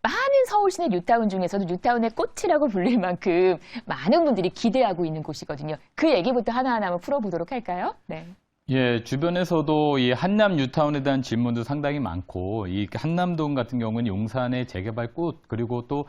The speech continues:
Speaker 2: 지금까지 어떤 부촌으로 움직일 수 있는 이 아파트 재개발에 대한 부분들이 굉장히 관심도가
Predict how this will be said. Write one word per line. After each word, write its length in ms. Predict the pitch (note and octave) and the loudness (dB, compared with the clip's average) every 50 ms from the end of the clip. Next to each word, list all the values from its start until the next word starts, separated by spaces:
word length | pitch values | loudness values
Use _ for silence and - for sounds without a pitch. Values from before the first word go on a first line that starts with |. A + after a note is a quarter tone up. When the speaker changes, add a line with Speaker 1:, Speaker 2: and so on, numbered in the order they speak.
| - - _ _ | -12 -20 _ _
Speaker 2:
지금까지 800 | - - A#2 B2+ C#3+ C#3+ C3 C3+ B2 A#2 A2+ A2 B2 B2+ C3 C3 E2+ | -6 -4 -2 0 0 -2 0 0 -2 -2 -2 -2 -2 -4 -4 -4 -6
어떤 480 | F2 E2+ - A2+ A2 A2 B2+ C3 C3 | -8 -8 -8 -6 -6 -4 -6 -6 -8
부촌으로 840 | - - A#2+ - - - E3+ D#3+ D#3+ D#3 D3 D3+ D3+ D3+ D3+ - - _ _ | -8 -10 -10 -8 -6 -6 -4 -4 -2 -2 -2 -2 -2 -2 -4 -6 -10 _ _
움직일 380 | - G#2+ A#2+ B2+ D3 D3 D3 C#3 | -4 -2 -2 0 0 0 -2 -2
수 100 | - B2+ | -2 -2
있는 420 | A2+ G#2+ G#2+ A#2 C#3 D3+ F3 F3+ - _ _ _ - | 0 0 0 0 0 0 -2 -4 -8 _ _ _ -6
이 120 | G2+ G#2 | -4 -4
아파트 520 | D#2+ E2 - - - D3+ D3+ - - D#3+ C#3 | -4 -4 -6 -6 -6 -8 -6 -4 -4 -4 -4
재개발에 500 | - - G2 A2 C#3 D3+ D#3+ D#3+ D3+ C3+ | -4 -4 -2 -2 0 0 0 0 0 0
대한 200 | C3+ C3+ C3 B2 | 0 -2 -2 -2
부분들이 640 | - G#2+ G2+ G#2+ A2 A2+ G#2+ A2+ A2 A2+ A2+ A2 | -4 -4 -4 -2 -2 -2 -2 -2 -2 -2 -2 -4
굉장히 360 | - - F#2 F#2+ G2+ G#2+ G#2+ G2+ | -4 -6 -6 -4 -4 -4 -4 -6
관심도가 560 | - - F2+ G2+ B2 A#2+ B2 A2+ G#2+ G#2+ | -6 -6 -4 -4 -4 -4 -4 -4 -6 -6